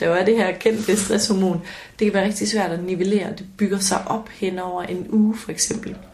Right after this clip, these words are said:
Og man kan skille sig af med det ved at tage medicin. Men motion, det er præcist lige så effektivt. Og her snakker man tredive fyrre minutter,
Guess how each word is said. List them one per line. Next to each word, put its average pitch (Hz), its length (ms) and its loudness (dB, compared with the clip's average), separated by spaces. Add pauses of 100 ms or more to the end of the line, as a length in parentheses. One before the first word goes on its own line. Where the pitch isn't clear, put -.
(140)
Og 165 220 2
man 180 220 -2
kan 180 300 0
skille 165 240 0
sig 233 100 2
af 269 120 0
med 202 120 2
det 220 140 0 (380)
ved 185 100 4
at 170 120 0
tage - 360 -2 (180)
medicin. 190 540 2 (520)
Men 185 580 0
motion, 196 500 0
det 180 180 -4
er - 80 -6 (140)
præcist - 880 -2
lige 185 160 -2
så - 200 -2
effektivt. - 540 -8 (120)
Og 196 100 -2
her 196 100 0
snakker 190 240 0
man 185 200 -4
tredive 190 240 -2
fyrre 220 240 -2
minutter, 202 360 0